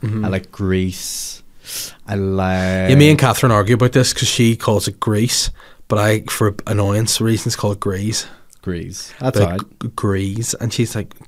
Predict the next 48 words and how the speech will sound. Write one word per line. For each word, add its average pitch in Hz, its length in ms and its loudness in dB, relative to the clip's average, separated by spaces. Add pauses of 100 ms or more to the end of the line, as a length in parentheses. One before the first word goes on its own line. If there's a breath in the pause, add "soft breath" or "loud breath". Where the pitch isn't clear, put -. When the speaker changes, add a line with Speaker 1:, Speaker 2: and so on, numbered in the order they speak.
Speaker 1:
"Why 98 240 -2
are 104 40 0
you 104 140 -4
talking 104 280 -6
like 120 60 -2
that?" 123 80 -2
And 113 100 -2
I'm 135 60 -2
like, 127 160 -4
"Well, 135 100 -4
'cause 139 200 -8
I 151 40 -4
know 165 120 0
it 135 60 -2
annoys - 280 -8
you." 202 80 -10 (300 loud breath)
Speaker 2:
Well, 104 160 2
Grease 98 760 0
is 107 180 -4
the 104 80 -2
way 95 80 0
you 95 120 -2
would 92 120 -6
say 110 160 0
it 95 40 -4
then. 107 200 0
I 107 100 -4
like, 107 380 0
uh, 104 100 2
the 98 180 0
Avengers 95 460 -2
movies. 120 500 0
Speaker 1:
Yeah. 104 240 0
Speaker 2:
I 101 40 2
like 95 220 -2
the, 104 120 -2
the 95 160 -2
Endgame 95 480 -2
ones. 110 260 -2
They're 95 160 -2
really 95 320 -2
good. 101 340 -2 (180)
Uh, 90 920 -8
I 92 60 -10
don't 92 160 -6
know 85 80 -10
what 82 200 -10
else. 85 400 -14